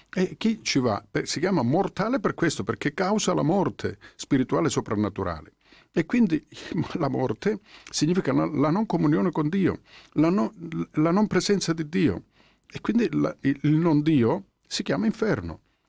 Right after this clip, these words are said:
Allora c'ho l'obbligo, dopo il peccato mortale, subito, senza rimandare, andarmi a confessare immediatamente, altro che una volta all'anno.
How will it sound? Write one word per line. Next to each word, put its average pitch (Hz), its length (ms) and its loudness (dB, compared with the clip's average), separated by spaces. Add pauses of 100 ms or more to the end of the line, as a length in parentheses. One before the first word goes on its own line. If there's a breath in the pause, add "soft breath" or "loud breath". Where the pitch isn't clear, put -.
(100)
Allora 170 300 0
c'ho - 200 0
l'obbligo, 170 540 0
dopo 127 220 0
il 113 60 -4
peccato 180 340 -4
mortale, 139 240 -4
subito, 165 680 0
senza 214 380 0
rimandare, 123 600 -2 (280 loud breath)
andarmi 220 380 2
a 170 60 -2
confessare 180 640 -4
immediatamente, 175 880 2
altro 196 180 -4
che - 80 -8
una 117 120 -2
volta 107 260 -4
all'anno. 101 320 -4